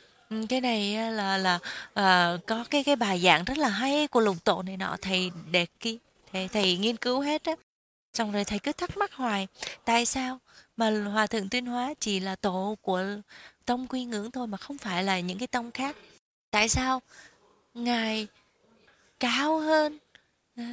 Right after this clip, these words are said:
là, là, là, là Ngài Hư Vân nữa mà, mà chỉ làm tổ sư của một cái dòng thôi? Tại sao? Tại vì thầy không có hiểu được. Nhưng mà sau này thì thầy hiểu được đó là cho cái tông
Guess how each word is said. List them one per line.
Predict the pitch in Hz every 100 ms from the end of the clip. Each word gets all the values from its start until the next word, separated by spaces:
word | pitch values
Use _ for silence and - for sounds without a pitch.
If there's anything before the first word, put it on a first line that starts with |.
| 240
là, | 240 233 226 233 214
là, | 214 220 214
là, | 214 208 208 208 208
là | 208 208 208
Ngài | 214 208
Hư | 226 277
Vân | 269 269
nữa | 254 233
mà, | 285 254
mà | 202
chỉ | 196 - 175 202 240 262
làm | 254 208
tổ | 196 180
sư | - 247 240
của | 185
một | 175 185 -
cái | 240
dòng | 233 196 180
thôi? | 226 226 226 _ _ _ _ _ _ _ _ _ _
Tại | 202 196
sao? | 214 208 196 _ _ - - - - - _ _
Tại | - 214 208
vì | 214 202 190 190 _ _ -
thầy | 233
không | 254 269
có | 294
hiểu | 262 180 190
được. | 208 185 _ _ _ _ _ _ _ _ _ _
Nhưng | 262
mà | 247
sau | 214 254 294
này | 285
thì | 226 220
thầy | 208
hiểu | 196 180 165
được | 196 185
đó | -
là | 240 233
cho | - 226
cái | 269
tông | - 254